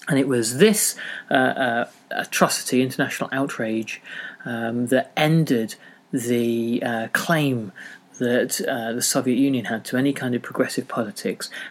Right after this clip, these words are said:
and it saw the mass exodus of the, uh, left from, in Britain, from the Brit-, Communist Party of Great Britain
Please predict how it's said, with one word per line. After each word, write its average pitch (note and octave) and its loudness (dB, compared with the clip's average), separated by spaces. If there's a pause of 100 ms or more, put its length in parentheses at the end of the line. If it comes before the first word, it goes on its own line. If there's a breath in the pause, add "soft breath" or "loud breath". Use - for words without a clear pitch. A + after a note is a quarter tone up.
and C3 2
it C#3 0
saw D3+ 4
the D3 4
mass E3+ 4
exodus C#3+ 0
of A2+ 0
the, A2+ 2
uh, A2 -2
left B2+ 0 (280 loud breath)
from, C#3+ 2
in C3 2
Britain, B2 0
from F#3 6
the C3+ 4
Brit-, - -2
Communist D#3 2
Party A2+ -4
of A2 -4
Great G#2+ 0
Britain A#2 -2